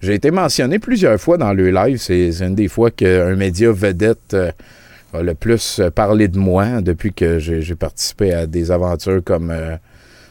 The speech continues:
Un souper presque parfait ou un, un souper avec mon ex. D'ailleurs, euh, on avait eu beaucoup de plaisir avec Élise. Merci beaucoup à elle de, d'avoir, euh, encore une fois, euh,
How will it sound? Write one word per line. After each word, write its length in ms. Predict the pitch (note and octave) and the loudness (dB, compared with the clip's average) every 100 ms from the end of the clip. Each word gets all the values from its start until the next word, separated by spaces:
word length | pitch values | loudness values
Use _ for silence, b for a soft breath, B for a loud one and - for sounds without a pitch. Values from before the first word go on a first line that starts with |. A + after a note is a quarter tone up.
| b | b
Un 100 | F2+ | -8
souper 260 | E2 - G2 | -6 -4 -2
presque 320 | F#2 F2+ F#2+ | -2 -2 -2
parfait 760 | F2 D#2+ - G#2 G2 G2 G2+ G2 | -2 -4 -4 0 2 4 4 4
ou 200 | F2 F2+ | 2 2
un, 340 | F2 F2 E2 F2+ | 0 -2 -4 -4
un 40 | |
souper 340 | - - G#2 | -6 -2 2
avec 220 | F#2 F#2 - | 2 0 -2
mon 300 | G2 F2 F#2+ | -2 -2 0
ex. 360 | A2+ - - F2+ - b b b - | -2 -4 -4 -4 -6 b b b -6
D'ailleurs, 380 | F2 F2+ F#2 F2+ | -2 2 2 2
euh, 400 | F2+ F2+ F2 F#2 | 2 2 0 0
on 100 | G2 | 0
avait 180 | G2 G#2+ | 2 2
eu 60 | |
beaucoup 240 | A2 A#2+ - | 2 -2 -4
de 60 | |
plaisir 360 | B2 G2+ G#2 G#2+ | 0 2 2 2
avec 260 | G2 F#2+ | 2 2
Élise. 380 | G#2 F#2+ G#2+ C3+ | 2 2 2 0
Merci 220 | G#2 F2+ - | -8 -8 -4
beaucoup 340 | F#2 - G#2 | -4 2 2
à 120 | F2+ - | 2 2
elle 420 | G2+ G#2 F#2 F#2 | 0 2 2 0
de, 180 | F2+ F#2 B B B B B | 0 -4 B B B B B
d'avoir, 480 | F2 E2+ F2+ F2+ F2 | -2 2 2 2 2
euh, 160 | F2 E2 | 0 0
encore 340 | E2+ F#2 E2+ | -2 -2 -2
une 100 | E2+ | -4
fois, 240 | - F#2+ | -2 2
euh, 440 | F#2 E2+ E2+ D#2 | 2 0 -4 -8